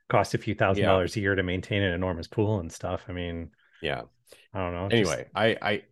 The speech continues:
Speaker 2: I'm not quite sure what to expect when we get there, but, um, you know, it looks pretty cool. We'll have to
Speaker 1: Yeah.
Speaker 2: take, uh, we'll do some live streaming podcasts or something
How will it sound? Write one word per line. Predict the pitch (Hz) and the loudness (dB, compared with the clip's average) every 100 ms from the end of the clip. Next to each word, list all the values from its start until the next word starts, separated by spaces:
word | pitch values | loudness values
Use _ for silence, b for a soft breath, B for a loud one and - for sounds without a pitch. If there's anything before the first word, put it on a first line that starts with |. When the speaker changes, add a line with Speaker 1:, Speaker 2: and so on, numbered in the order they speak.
| - | 0
Speaker 2:
I'm | 107 | 4
not | 120 120 - | 4 4 2
quite | 117 113 - | 2 2 2
sure | 101 | -4
what | 95 82 | -4 -6
to | 87 | -8
expect | - 98 95 | -4 -4 -2
when | 80 | -6
we | 73 | -6
get | 82 92 | -8 -8
there, | 69 | -8
but, | 69 78 69 - | -6 -4 -4 -6
um, | 80 69 65 67 _ _ _ _ _ _ _ _ _ - | -10 -8 -10 -16 _ _ _ _ _ _ _ _ _ -10
you | 82 | -8
know, | 69 - - _ _ _ _ | -8 -12 -20 _ _ _ _
it | 95 | 4
looks | 113 | 4
pretty | - 131 | 8 6
cool. | 104 123 87 69 - - _ - | 8 6 6 4 -6 -20 _ -6
We'll | 82 | 0
have | 90 | 0
to | - | 0
Speaker 1:
Yeah. | 107 | 2
Speaker 2:
take, | 87 78 | 2 2
uh, | 78 71 71 69 _ _ _ _ _ _ _ _ - | 0 0 0 -6 _ _ _ _ _ _ _ _ -4
we'll | 95 | 2
do | 92 | 2
some | 90 82 | 6 6
live | 80 80 78 | 8 6 4
streaming | - 87 82 76 69 | 0 2 4 4 0
podcasts | - 80 76 - 71 71 - | -2 -2 -2 -2 -6 -6 -8
or | |
something | 69 69 69 - 64 | -8 -6 -6 -8 -10